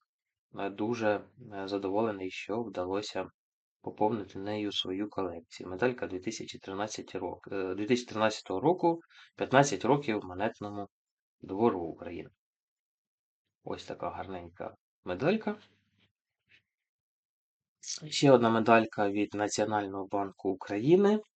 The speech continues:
присвячена заводу Антонов. А, м, також ще одна пам'ятна.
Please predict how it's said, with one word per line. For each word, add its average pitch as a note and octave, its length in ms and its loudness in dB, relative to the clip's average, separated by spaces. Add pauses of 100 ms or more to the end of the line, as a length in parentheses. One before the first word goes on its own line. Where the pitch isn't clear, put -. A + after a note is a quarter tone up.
(460)
присвячена G2+ 1120 2
заводу G2+ 640 0
Антонов. D#3 580 4 (1300)
А, G#2 420 0
м, G2+ 200 -8 (360)
також G#2 400 4
ще G#2 280 0
одна F#2 300 -2
пам'ятна. E3 760 6